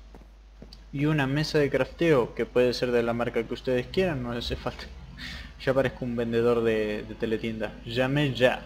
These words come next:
Vale, ponemos esto aquí. Va a estar pasando justo el camión de la basura. Esto no va aquí, esto creo que va así. Vale,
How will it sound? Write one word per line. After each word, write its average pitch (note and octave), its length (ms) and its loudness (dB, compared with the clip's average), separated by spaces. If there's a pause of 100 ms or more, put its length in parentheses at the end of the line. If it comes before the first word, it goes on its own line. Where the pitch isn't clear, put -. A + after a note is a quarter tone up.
(160)
Vale, A2+ 200 -4
ponemos C3 360 -4
esto C#3 180 -2
aquí. F3 320 4 (480)
Va C3+ 60 4
a C3 40 6
estar C3+ 180 4
pasando C3+ 380 4
justo C#3 280 2
el A#2+ 60 0
camión B2+ 260 0
de C3 80 2
la A#2+ 60 4
basura. D#3+ 420 2 (460)
Esto C3 260 0
no B2+ 100 10
va B2 100 8
aquí, D3+ 300 8
esto C3 300 2
creo B2+ 180 2
que B2 140 2
va A#2+ 140 4
así. F#3 360 -4 (2500)
Vale, C#3+ 400 2